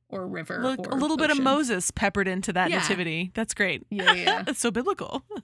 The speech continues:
Speaker 2: <laughs>
Speaker 1: I love, I love this text. <laughs> Obviously, I love this text. I love The Winter's Tale, but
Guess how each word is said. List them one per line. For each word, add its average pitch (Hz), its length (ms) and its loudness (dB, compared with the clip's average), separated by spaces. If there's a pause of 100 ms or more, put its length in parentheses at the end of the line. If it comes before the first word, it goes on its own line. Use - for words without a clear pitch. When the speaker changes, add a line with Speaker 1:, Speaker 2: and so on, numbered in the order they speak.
(240)
Speaker 2:
<laughs> - 440 -20
Speaker 1:
I 220 100 0
love, 220 840 -4 (200)
I 214 100 -2
love 214 420 -4
this 208 180 -6
text. - 480 -6 (200)
<laughs> - 180 -20
Obviously, 247 640 -4
I 180 60 -4
love 165 160 -6
this 165 140 -6
text. 165 220 -6
I 175 40 -4
love 165 180 -8
The 185 80 -6
Winter's 240 280 -6
Tale, - 360 -10
but 202 180 -8